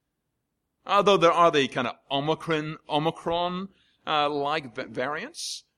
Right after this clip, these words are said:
Uh, they're kind of families of text where you can say, yes, someone careless <laughs> somewhere along the way, uh, was involved in the copying. But you can say that because we have them. See, with all those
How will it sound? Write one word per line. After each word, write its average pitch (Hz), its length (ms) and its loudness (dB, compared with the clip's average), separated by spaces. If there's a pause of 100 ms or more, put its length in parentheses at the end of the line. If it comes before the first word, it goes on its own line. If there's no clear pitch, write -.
(220)
Uh, 107 300 -6
they're 120 100 -2
kind 120 160 -6
of 107 60 -8
families 135 640 -2
of 120 100 -6
text - 320 -6
where 139 80 -6
you 123 80 -6
can - 80 -10
say, 117 200 -2
yes, 107 300 -4
someone 123 320 -6
careless 131 680 -4
<laughs> 135 40 -12
somewhere 131 380 -4
along 127 260 -6
the 120 80 -4
way, 117 400 -4 (320)
uh, 104 240 -2
was 107 160 -4
involved 107 420 -4
in 107 80 -8
the 104 80 -8
copying. 87 600 -10 (640)
But 220 220 -8
you - 80 -20
can 247 180 -6
say 302 360 -4
that 120 300 -4
because 104 520 -6
we 147 240 -10 (120)
have 214 280 -10
them. 92 320 -12 (1040)
See, - 160 0
with 208 160 2
all 233 220 2
those 160 540 -2